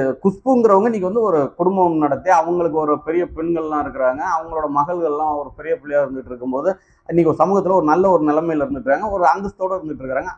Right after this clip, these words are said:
அவங்கள பத்தி வந்து இது வந்து இப்ப நீங்க எடுத்து பேசணும் அவசியம் இல்லையே. அலியும் கேக்குறாரு, குஷ்பை வந்து தெளிவுபடுத்தணும், எந்த நடிகர் வந்து பாலியல்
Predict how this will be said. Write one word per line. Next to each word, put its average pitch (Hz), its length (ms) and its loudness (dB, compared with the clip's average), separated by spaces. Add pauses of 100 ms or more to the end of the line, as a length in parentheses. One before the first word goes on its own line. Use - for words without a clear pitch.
அவங்கள 254 520 0
பத்தி 208 320 -8
வந்து 208 240 -4 (100)
இது 180 140 -2 (100)
வந்து 185 220 0
இப்ப 185 160 -2
நீங்க 170 160 -6
எடுத்து 170 220 -10
பேசணும் 165 260 -6
அவசியம் 160 260 -8
இல்லையே. 156 200 -4 (220)
அலியும் 247 320 4
கேக்குறாரு, 214 380 2 (680)
குஷ்பை 247 280 -2
வந்து 196 220 0
தெளிவுபடுத்தணும், 127 720 -2 (120)
எந்த 247 260 2
நடிகர் 202 340 -2
வந்து 175 260 0 (100)
பாலியல் 185 380 0